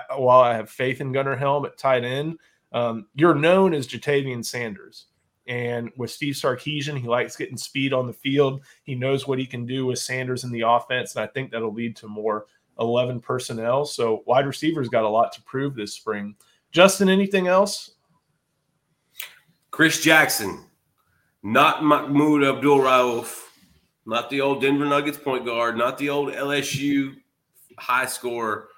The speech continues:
Speaker 2: Chris Jackson, the new wide receiver coach. Joe, this bunch needed a dose of Chris Jackson.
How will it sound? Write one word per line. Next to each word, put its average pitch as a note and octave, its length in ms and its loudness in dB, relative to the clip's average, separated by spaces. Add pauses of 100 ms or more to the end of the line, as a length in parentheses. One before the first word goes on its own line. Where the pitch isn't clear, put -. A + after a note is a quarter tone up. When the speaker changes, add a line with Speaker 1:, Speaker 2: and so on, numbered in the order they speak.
(180)
Speaker 2:
Chris D3+ 240 -2
Jackson, D3 360 2
the A#2+ 80 -2
new C3 140 0
wide B2+ 240 0
receiver B2 380 -10
coach. C3 640 -4 (340)
Joe, C#3 420 2
this C3 200 -6
bunch A#2 380 -2
needed G#2 560 -10 (360)
a A#2 60 -6
dose G#2+ 420 -6
of - 80 -18
Chris F#2 240 -12
Jackson. - 500 -16